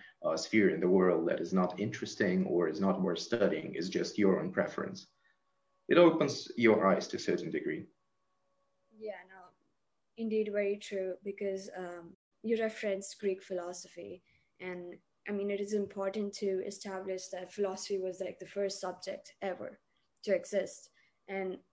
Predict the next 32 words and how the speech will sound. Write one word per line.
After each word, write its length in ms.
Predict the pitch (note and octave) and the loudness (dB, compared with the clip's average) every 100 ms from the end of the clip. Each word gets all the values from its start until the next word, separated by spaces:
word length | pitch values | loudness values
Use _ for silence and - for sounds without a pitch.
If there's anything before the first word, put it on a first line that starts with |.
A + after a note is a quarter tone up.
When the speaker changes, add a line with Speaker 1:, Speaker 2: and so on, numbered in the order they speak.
| - | -4
Speaker 2:
philosophers 720 | G3+ F#3+ G3+ - G3+ F#3+ F#3+ | 0 0 -2 -8 -8 -8 -4
like 180 | F3 F3 | -6 -6
Aristotle, 680 | F3+ - G#3 G#3 G#3 G#3 G#3 | -8 -8 -4 -2 0 0 -2
Socrates, 680 | G#3 G3+ G#3+ G3+ G3+ G3 - | -6 -10 -6 -4 -4 -6 -8
Plato, 640 | - G3 F#3+ G#3 G3 G3 - - - - - | -10 -8 -8 -6 -4 -4 -6 -20 -20 -20 -6
they 100 | G#3+ | -2
were 160 | G#3+ G#3 | 0 0
not 260 | G3+ A3 | 0 0
only 240 | A3 A3 G#3+ | 0 0 0
studying 600 | - G3 G3 G3 G3 G3 _ _ _ _ _ - | -2 0 0 -2 -4 -8 _ _ _ _ _ -4
this 640 | - - _ _ - F#3+ | -4 -8 _ _ -18 -8
general 440 | - G#3 G#3 G#3 | -2 -2 0 0
idea 340 | G3 G3 F#3+ F#3 | 0 2 2 2
of 120 | F#3 | 0
the 100 | F#3+ | -4
world 400 | E3+ F3+ F#3+ G3 | -2 0 2 2
in 160 | F#3 F3+ | 0 -4
a 80 | |
very, 540 | F3 F#3+ F#3 F#3 F#3 G3 - _ _ | -2 -2 0 0 -2 -6 -16 _ _
uh, 320 | F#3 F3+ F3+ | -4 -4 -4
philosophical 1120 | F3+ F#3+ F#3 F#3+ - F#3+ F#3+ - F#3 F3+ F3 - | -4 -4 -4 -4 -4 -6 -8 -4 0 0 0 -4
term, 520 | - F3+ A#3 D4+ B3+ | -6 -2 0 0 2
but 160 | G3 F#3+ | 6 6
they 100 | F#3+ | 6
were 140 | G3 | 4
also 280 | F#3+ G3 G#3 | 4 2 0
studying 360 | - G3 F#3+ F#3+ | -2 0 0 -2
the 80 | |
philosophy 560 | F#3 F3+ F3+ F3+ F3 F#3 | -2 -2 -2 -4 -8 -8
of 120 | E3+ | -8
mathematics, 680 | F3 F3+ F3+ G3 G3+ G3 - | -8 -8 -4 0 2 0 -2
geometry. 760 | - F#3+ F#3+ F#3+ G3 F#3+ F#3+ | -2 0 -2 -4 -2 0 -2